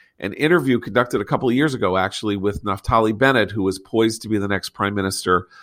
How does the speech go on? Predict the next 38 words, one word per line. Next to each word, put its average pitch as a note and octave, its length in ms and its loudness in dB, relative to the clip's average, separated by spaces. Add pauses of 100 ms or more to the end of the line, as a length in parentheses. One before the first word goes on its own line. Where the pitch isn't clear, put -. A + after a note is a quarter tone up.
(280)
of G#2+ 160 2
Israel. A#2+ 360 4
Now, E2+ 200 0
Israel C#3+ 640 6
is G#2 240 -2
the G2+ 240 -2
nightmare B2 420 2
version F#2 520 -2
of F#2 160 -4
what F#2 160 -2
we're F#2+ 80 -6
talking G2+ 400 -4
about E2 200 -4
here, E2+ 220 -2
'cause E2+ 180 -10
they F#2+ 200 0
don't A#2+ 260 2
have B2+ 180 4
a G2 240 4
direct F#2+ 340 0
election E2+ 340 -6
system. E2 260 -16
They E2+ 60 -6
have E2+ 100 -4
a E2+ 60 -10
parliamentary A2 580 2
system, F2+ 460 -6 (680)
and G#2+ 160 -2
they G#2 120 4
have F#2+ 180 2
just C3 240 2
spent - 420 0 (140)
two C#3+ 200 2
years A#2 300 4
going G2+ 280 0
through G2+ 180 -6
four C3 500 4
elections, G#2 840 0